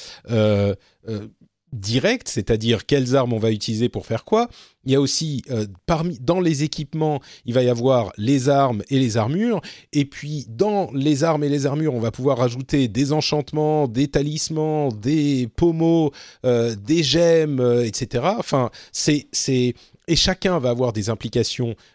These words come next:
euh, sur la manière dont le jeu fonctionne. Et il y a en plus de ça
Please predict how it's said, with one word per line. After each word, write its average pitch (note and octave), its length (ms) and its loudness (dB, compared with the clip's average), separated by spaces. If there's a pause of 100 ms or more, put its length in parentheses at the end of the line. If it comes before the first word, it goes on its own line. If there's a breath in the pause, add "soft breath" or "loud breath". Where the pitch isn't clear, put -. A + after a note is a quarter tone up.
euh, G2+ 160 -2
sur C3+ 600 0
la G#2+ 320 0
manière A2+ 340 0
dont G2+ 260 -6
le G2 140 -2
jeu F#2 140 -4
fonctionne. G#3+ 560 -2 (720 loud breath)
Et A3+ 60 0
il A3+ 120 2
y G3 140 2
a F#3 40 2
en F#3 80 0
plus E3 280 -4
de F3 100 2
ça E3 460 0